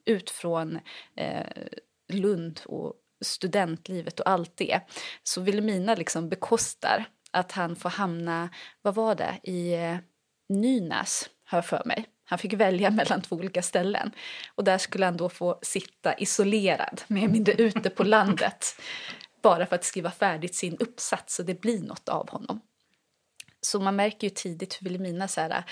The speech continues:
eh, plockar upp honom. Eh, och det är ju också för att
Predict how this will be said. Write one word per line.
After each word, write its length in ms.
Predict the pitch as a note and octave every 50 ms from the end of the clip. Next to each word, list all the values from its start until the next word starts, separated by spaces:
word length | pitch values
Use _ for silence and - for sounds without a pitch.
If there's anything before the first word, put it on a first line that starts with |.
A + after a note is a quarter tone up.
| - - - - - - _ -
eh, 320 | - F3+ E3+ E3+ E3+ E3 E3 E3 E3+ _ _ _ _ _ _ _ _ _ _ _ _ _
plockar 340 | - - G3+ G3+ - F#3+ F#3+
upp 200 | A#3 - - -
honom. 300 | - - - - - F#3+ - _ _ _ _ _ _ _ _ _ _ _ _ _ -
Eh, 500 | F#3 F3 E3+ F3 F3+ - - - - -
och 140 | - F#3+
det 180 | E3 F#3 F#3 G3+
är 40 | G#3
ju 80 | G3+
också 260 | F3 - - - - F3
för 320 | - - - E3+ E3 D#3+
att 340 | E3 E3+ - - - -